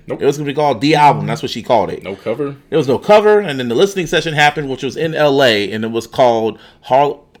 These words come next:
Speaker 2: um, Harlem in L A.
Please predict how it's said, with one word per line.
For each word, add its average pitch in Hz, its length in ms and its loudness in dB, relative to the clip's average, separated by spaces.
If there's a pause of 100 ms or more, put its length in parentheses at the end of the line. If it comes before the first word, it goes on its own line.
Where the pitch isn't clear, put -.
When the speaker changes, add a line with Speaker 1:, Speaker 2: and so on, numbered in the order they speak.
(360)
Speaker 2:
um, 110 500 2
Harlem 175 600 2
in 143 140 -2
L 131 300 2
A. 92 280 0